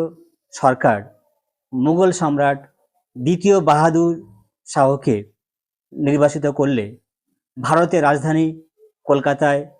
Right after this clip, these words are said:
স্থানান্তরিত হয়। উনিশশো সাতচল্লিশ সাল পর্যন্ত ব্রিটিশরা এই দুর্গটিকে একটি সামরিক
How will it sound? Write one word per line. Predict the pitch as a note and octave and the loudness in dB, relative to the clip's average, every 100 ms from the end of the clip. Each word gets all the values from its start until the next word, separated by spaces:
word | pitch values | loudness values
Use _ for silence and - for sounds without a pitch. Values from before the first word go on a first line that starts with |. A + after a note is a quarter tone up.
| - - | -12 -4
স্থানান্তরিত | D#3+ C3 A#2+ A#2+ A#2 | 0 0 0 -4 -6
হয়। | G#2 G2 A#2 _ _ _ _ _ _ _ _ _ - | -8 -12 -16 _ _ _ _ _ _ _ _ _ -2
উনিশশো | D#3 F#3 G#3+ G3 | 0 2 2 2
সাতচল্লিশ | E3 C#3+ F3+ F3 | 0 0 0 -2
সাল | F#3 D#3+ | -2 -4
পর্যন্ত | D#3+ D#3+ D3+ G#2+ - _ _ _ _ - | -4 -2 0 -2 -4 _ _ _ _ -12
ব্রিটিশরা | B2+ B2 D#3+ F#3 F3 C#3 G#2 - _ _ _ _ - - E3 | -4 -2 0 0 2 0 0 -8 _ _ _ _ -20 -4 2
এই | D#3+ D#3+ D#3+ - _ _ - | 4 2 -2 -12 _ _ -14
দুর্গটিকে | C#3 C3 D#3+ D#3+ D#3 D3+ C#3+ C#3+ - _ _ _ _ _ _ - | -4 0 4 2 0 0 0 -2 -12 _ _ _ _ _ _ -10
একটি | B2+ - C#3 C3 C3 _ _ - | -10 -4 -2 -2 -6 _ _ -6
সামরিক | - E3 F3+ F3+ F#3 | 0 4 4 4 2